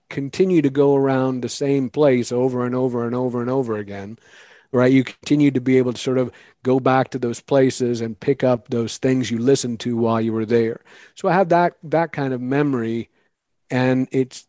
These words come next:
it still sits in there. So when I read something else, there's always an echo. Or listen, it's read-, I, you know, I think most people sub-vocalize when they read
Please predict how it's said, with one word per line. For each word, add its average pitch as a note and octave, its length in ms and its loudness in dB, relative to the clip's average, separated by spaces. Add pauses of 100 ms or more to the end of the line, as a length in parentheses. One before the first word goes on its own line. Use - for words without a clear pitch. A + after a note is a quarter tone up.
(100)
it C3 120 0
still D3 380 2
sits - 480 -2
in A#2+ 300 -4
there. A#2 420 -6 (120)
So C3 260 2
when C#3 240 2
I C3+ 80 2
read C#3 340 4
something C3 380 -2
else, D#3 400 2 (320)
there's C3+ 180 -2
always C#3 380 4
an B2 200 -6
echo. C3 320 -2
Or F3 200 4
listen, C#3 400 0
it's D#3 260 -6
read-, F3+ 320 2
I, D3 160 -8
you G#3 140 -4
know, D3+ 120 2 (260)
I D#3+ 120 0
think E3 220 -2
most D#3+ 160 0
people A#2+ 160 0
sub-vocalize A#2+ 640 -2
when A2+ 40 -10
they A2+ 60 -6
read A#2+ 300 0